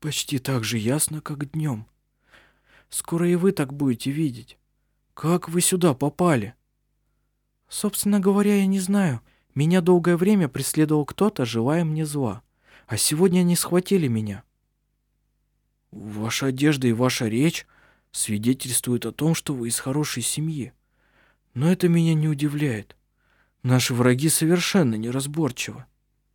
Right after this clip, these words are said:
Ее голос был по-прежнему неуверенным и дрожащим. "Не знаю, с-, должны ли мы представиться друг другу. Ситуация несколько необычна".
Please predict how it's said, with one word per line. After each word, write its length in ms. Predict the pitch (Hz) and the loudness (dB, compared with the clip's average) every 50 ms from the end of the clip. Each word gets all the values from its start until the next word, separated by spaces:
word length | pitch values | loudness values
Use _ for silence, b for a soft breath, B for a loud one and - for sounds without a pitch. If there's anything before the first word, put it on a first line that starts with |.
| _ _ _ _ _ _ _ _ _ _ _ _ _ - | _ _ _ _ _ _ _ _ _ _ _ _ _ 0
Ее 240 | - 123 120 120 117 | 4 6 8 8 8
голос 320 | 110 117 127 151 175 170 | 8 8 8 8 8 6
был 160 | 151 175 202 196 | 6 6 6 6
по-прежнему 600 | 196 208 196 - 151 131 120 117 110 123 127 143 | 6 4 2 4 6 6 6 6 4 2 2 2
неуверенным 640 | 147 151 156 156 131 113 113 113 113 113 120 123 127 | 2 2 2 2 4 4 4 4 4 4 2 2 0
и 40 | 123 | 2
дрожащим. 640 | 131 131 147 139 123 120 110 107 - - 117 117 - _ _ _ _ _ _ _ _ _ _ _ _ _ _ _ _ _ _ _ _ - | 2 0 0 0 0 -2 -4 -4 -4 -6 -8 -12 -14 _ _ _ _ _ _ _ _ _ _ _ _ _ _ _ _ _ _ _ _ -4
"Не 160 | 175 175 190 | -2 0 0
знаю, 360 | 185 170 185 196 185 160 135 | 0 2 2 2 2 2 2
с-, 140 | 120 - - - | 0 -4 -6 -4
должны 400 | 143 143 143 151 143 170 185 196 | 0 0 0 0 2 2 2 2
ли 100 | 180 170 | 4 2
мы 140 | 147 139 127 | 0 0 -2
представиться 680 | - - 131 - - - - 151 135 123 120 - - | -4 -6 -6 -6 -6 -4 -4 -4 -4 -4 -4 -6 -6
друг 240 | 110 117 123 131 131 | -4 -4 -4 -4 -6
другу. 400 | 131 - 147 139 123 120 113 107 _ _ _ _ _ _ b b b b b b b b b b b b _ _ _ _ _ _ _ _ _ _ | -6 -6 -6 -6 -6 -8 -12 -14 _ _ _ _ _ _ b b b b b b b b b b b b _ _ _ _ _ _ _ _ _ _
Ситуация 600 | - - - 143 - 165 165 160 160 - - 165 160 | -12 -10 -10 -4 -2 0 0 0 0 0 0 0 2
несколько 480 | 160 160 156 - - - 156 - 175 | 2 2 0 -2 -4 -6 -6 -4 -4
необычна". 680 | 160 160 170 170 160 - 165 160 - - - 120 113 - | -2 -2 -2 -2 -2 -2 -4 -2 -2 -4 -8 -8 -10 -14